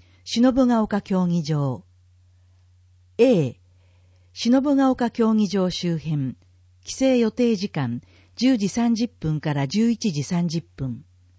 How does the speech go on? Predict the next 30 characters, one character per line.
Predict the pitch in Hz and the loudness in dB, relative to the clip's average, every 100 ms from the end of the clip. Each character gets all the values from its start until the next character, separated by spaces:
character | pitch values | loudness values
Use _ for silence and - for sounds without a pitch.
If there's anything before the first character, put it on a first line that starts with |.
| _ _ _ _ _ _ _ - | _ _ _ _ _ _ _ -4
B、 | 190 247 156 117 _ _ _ _ _ _ _ _ - | 0 2 0 -6 _ _ _ _ _ _ _ _ -12
忍 | - 233 277 | 0 2 2
ヶ | 285 269 254 | 2 2 0
丘 | 240 220 | -2 -2
競 | 233 214 | 0 0
技 | 208 | 0
場 | 180 185 180 | 0 0 -2
か | 170 | -2
ら | 160 151 | -2 -2
岩 | 190 208 247 | -2 0 0
屋 | 233 | 0
下 | - 202 | -4 -8
交 | - 185 | -4 -6
差 | 175 160 | -6 -8
点、 | - 131 113 - _ _ _ _ 190 | -6 -8 -8 -12 _ _ _ _ -6
十 | 208 262 | -2 0
一 | 262 262 | 0 -2
時 | 196 196 | -2 -2
五 | 233 | -2
分 | 226 208 202 | -4 -6 -4
か | 175 | -4
ら | 156 143 | -4 -4
十 | 196 247 | -2 -2
一 | 262 - | -2 -6
時 | 175 | -8
三 | 165 220 226 | -6 -4 -2
十 | 165 151 147 | -2 -6 -6
五 | 190 | -6
分。 | 180 139 117 - _ _ _ _ _ _ _ _ _ _ | -6 -8 -8 -14 _ _ _ _ _ _ _ _ _ _
C、 | - - 262 214 135 | -14 -6 -2 -2 -4